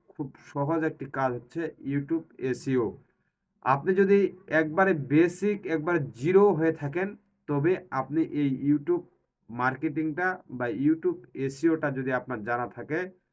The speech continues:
আপনি যদি না জানেন, তাহলে আপনি খুব সহজেই এই বিষয়গুলো জানতে পারবেন। আর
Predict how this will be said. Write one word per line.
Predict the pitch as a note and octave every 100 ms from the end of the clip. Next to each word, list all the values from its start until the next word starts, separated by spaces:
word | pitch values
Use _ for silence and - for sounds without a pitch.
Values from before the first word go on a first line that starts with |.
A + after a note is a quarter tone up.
| _ _ _ _ -
আপনি | - C#3+
যদি | C#3+
না | C3+ C3 C#3
জানেন, | C#3+ C#3+ D#3 F#3+ - _
তাহলে | C3 B2+ C#3 F3 - _
আপনি | - A#2 C#3+
খুব | D3+ - C3+ A#2+
সহজেই | - C3 C3 D#3+
এই | D#3 A#2+ A2+
বিষয়গুলো | A#2 A#2+ B2+ B2 D#3+ - A#2+
জানতে | A2 A#2+ A2+ A#2
পারবেন। | A2+ A2 A2 G2 F2 _ _ _ _ _ _ -
আর | A#2+